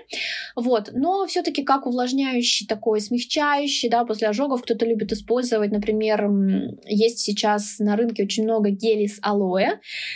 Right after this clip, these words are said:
Э, на самом деле там алоэ процентов пять-десять, если будет десять. В основном это просто загущённый гель, но людям кажется, что это там ре-, реально какой-то гель алоэ, на самом деле нет.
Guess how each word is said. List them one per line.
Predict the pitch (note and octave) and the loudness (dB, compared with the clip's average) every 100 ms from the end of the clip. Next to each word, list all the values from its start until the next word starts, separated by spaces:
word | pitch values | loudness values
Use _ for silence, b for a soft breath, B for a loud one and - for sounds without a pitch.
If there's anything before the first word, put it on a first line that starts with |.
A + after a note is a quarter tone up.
| - | -4
Э, | A3 G#3 G#3 | 0 2 2
на | A#3+ | 2
самом | C4 A#3+ | 0 0
деле | A3+ A3+ G#3+ | 2 2 2
там | G#3 G#3 G#3+ | 2 0 0
алоэ | A3 A3+ G#3+ G3 F#3+ | 2 2 2 2 0
процентов | G3 G#3 G#3 G3+ | -2 0 0 0
пять-десять, | G#3+ G3+ A3+ A4 A4+ A#4 - | 0 0 2 0 0 -2 -4
если | - C4+ - A#3+ | -2 -2 0 0
будет | B3 A3 G#3 | 0 0 2
десять. | A3+ A3+ G#3+ B B - | 2 2 -2 B B -4
В | |
основном | G#3+ A#3+ E4 | -2 0 0
это | C#4 | -2
просто | B3 B3 B3 A3 | 0 -2 0 0
загущённый | G#3 A3+ - A3+ G3+ F#3+ | 2 2 0 2 2 2
гель, | A#3 G#4+ - _ _ _ _ _ _ _ C#4 | 0 0 -4 _ _ _ _ _ _ _ -2
но | C#4 D4 | 0 0
людям | C4 B3 | 0 0
кажется, | A3+ A#3 - | 0 0 -2
что | - G#3+ | -2 0
это | G#3+ | 0
там | G3 F#3 | 0 2
ре-, | G3 - | 2 0
реально | G#3+ G#3+ A3 G3 | 2 2 0 -4
какой-то | G3 G3 G3 | -2 -2 0
гель | F#3+ F#3+ | 2 2
алоэ, | G3+ G#4 E4 | 2 2 0
на | |
самом | A#3+ B3 A#3 | 0 0 2
деле | G#3 G#3+ | 2 2
нет. | C#4 | 0